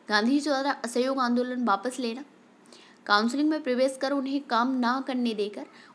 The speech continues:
उन्नीस सौ उन्नीस के भारत शासन अधिनियम का उच्छेदन करना,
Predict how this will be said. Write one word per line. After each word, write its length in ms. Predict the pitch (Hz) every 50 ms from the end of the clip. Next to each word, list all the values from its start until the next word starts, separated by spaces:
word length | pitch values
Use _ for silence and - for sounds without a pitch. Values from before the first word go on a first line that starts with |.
| - -
उन्नीस 260 | 214 226 277 277 -
सौ 60 | 320
उन्नीस 360 | 302 269 262 262 262 269 -
के 100 | - 262
भारत 460 | 233 214 208 208 202 220 254 254 - -
शासन 340 | - - 220 214 214 254 247
अधिनियम 380 | 233 214 214 220 233 226 233 240
का 100 | 240 226
उच्छेदन 440 | 214 214 - - 214 202 226 240 240
करना, 280 | 240 233 233 247 -